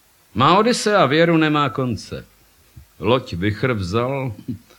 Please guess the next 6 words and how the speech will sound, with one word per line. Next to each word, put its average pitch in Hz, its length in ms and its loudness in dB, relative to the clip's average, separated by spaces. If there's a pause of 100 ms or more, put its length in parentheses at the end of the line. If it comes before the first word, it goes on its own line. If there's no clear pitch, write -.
(100)
a 87 60 -4
moře 107 260 2
posádku. 117 840 -8 (1800)
Směju 113 380 -2
se 87 180 -10
světu, 107 720 -8